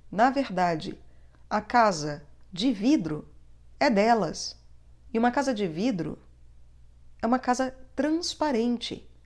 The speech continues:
Ou seja, elas próprias, por terem essa lua capricorniana, e capricorni-, as coisas capricornianas tendo o desejo e tendo a sua vitalidade e tendo a sua concretude em coisas públicas,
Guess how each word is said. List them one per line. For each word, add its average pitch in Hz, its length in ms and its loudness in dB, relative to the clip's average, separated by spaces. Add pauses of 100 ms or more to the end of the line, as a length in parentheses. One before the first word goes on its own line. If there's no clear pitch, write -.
(300)
Ou 240 140 0
seja, 151 480 -4 (1040)
elas 294 380 2
próprias, 190 720 -2
por - 240 -8
terem 226 340 -2
essa 240 220 -4
lua 175 180 -4
capricorniana, 170 760 -6
e 156 60 -6
capricorni-, 196 640 -8 (280)
as - 160 -4
coisas 233 240 -2
capricornianas 196 800 -6 (580)
tendo 202 280 2
o 196 40 2
desejo 175 760 0 (1400)
e 185 80 -2
tendo 185 320 0
a 175 60 0
sua 202 180 -4
vitalidade 196 880 0 (360)
e 180 100 -2
tendo 196 240 0
a 190 40 2
sua 214 200 -2
concretude 240 800 -4
em 202 160 -4
coisas 185 440 -2
públicas, - 1080 -4